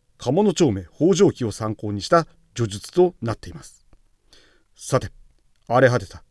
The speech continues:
旧都に残って医者として働き続けていたこの人物とは、続きは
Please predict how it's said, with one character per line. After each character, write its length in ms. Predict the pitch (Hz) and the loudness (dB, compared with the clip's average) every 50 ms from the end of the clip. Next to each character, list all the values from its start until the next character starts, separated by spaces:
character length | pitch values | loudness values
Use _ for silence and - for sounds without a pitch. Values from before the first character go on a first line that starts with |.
| _ _ _ _ | _ _ _ _
旧 200 | - 180 185 160 | -4 -2 0 2
都 120 | - 151 | 2 2
に 80 | 180 208 | 4 4
残 220 | 165 113 - 117 | 2 2 0 -4
っ 20 | |
て 200 | - - - - - - _ _ _ | -10 -10 -14 -18 -18 -20 _ _ _
医 80 | - | -2
者 140 | 101 - 165 | 0 0 2
と 100 | - 147 | 2 0
し 100 | 123 - | 0 0
て 180 | - 120 107 - - _ _ | -2 -2 -4 -4 -10 _ _
働 400 | _ - 113 - 143 143 135 - | _ -12 0 4 4 4 4 4
き 60 | - | 0
続 200 | - 131 104 117 | -6 -10 -8 -8
け 80 | - 104 | -8 -8
て 60 | 98 | -8
い 100 | 107 - | -4 2
た 200 | - 214 220 - - - _ _ _ | 4 4 4 2 -2 -10 _ _ _
こ 100 | _ - | _ -4
の 140 | 117 110 98 - _ | -4 -4 -4 -6 _
人 200 | - - 117 117 | -6 -6 -4 -4
物 160 | 95 - - | -6 -8 -12
と 100 | - - | -16 -18
は、 80 | - - - - - _ _ _ _ _ _ - - _ _ _ _ | -20 -20 -20 -20 -20 _ _ _ _ _ _ -20 -20 _ _ _ _
続 240 | - - 120 120 | -8 -6 -4 -4
き 120 | 113 - 135 | -2 4 4
は 200 | 156 180 180 | 4 4 4